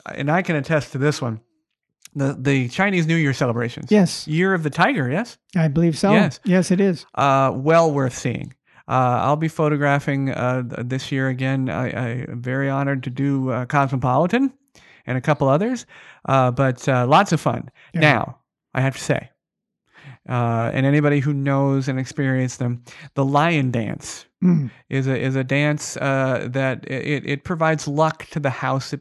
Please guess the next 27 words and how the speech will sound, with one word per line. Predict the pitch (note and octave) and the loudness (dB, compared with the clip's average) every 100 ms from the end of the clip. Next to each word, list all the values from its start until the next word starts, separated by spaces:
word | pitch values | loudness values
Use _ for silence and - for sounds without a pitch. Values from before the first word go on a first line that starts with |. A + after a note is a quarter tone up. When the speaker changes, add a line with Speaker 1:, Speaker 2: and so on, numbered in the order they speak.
| - | -8
Speaker 1:
it, | C3 B2 | -10 -4
that, | B2+ B2+ | -4 -4
that | C3 B2 | -4 -2
houses | B2+ D3 C#3 C#3 B2+ | 0 0 0 -2 -2
the | C3+ | -4
lion | C3 B2+ B2+ | -2 -2 -4
dance. | B2+ - _ - | -6 -10 _ -2
Speaker 2:
Yeah. | F3+ D3+ A#2+ - | 0 0 -4 -4
Speaker 1:
Uh, | C3 C3+ C3 C3 - | 0 2 2 0 0
and, | C3+ C3 B2+ B2+ | -2 0 -2 -2
uh, | B2+ B2 - | -2 -2 0
oh | D3 | 0
my | D3+ C3+ | 0 0
gosh. | B2 - B2 - - _ _ - - | -2 -6 -8 -16 -20 _ _ -20 -10
A, | D3 C#3 - | -4 -4 -4
a | |
pretty | B2 - C4 | -8 -4 -2
much | B3+ G#3 | 0 0
an | F#3+ - | -2 -2
hour | C#3+ C#3 D3+ D3+ D3 C#3 C3 | 0 2 4 4 4 2 0
of, | - C3+ C3+ C3 C3 | 0 0 0 -4 -6
of | - B2+ A#2+ _ | -4 -4 -4 _
clanging | - D3+ C#3 D3 C#3 C3+ | -10 -4 -2 -2 -2 -2
cymbals | C3 D3 C3+ C3 B2+ B2 | -2 -2 -2 -2 -2 -2
and | B2 A#2+ | -4 -2
banging | B2+ B2+ C3 B2 | -2 0 -2 -4
drums | A#2+ B2+ B2+ B2 A#2+ | -4 -4 -4 -4 -8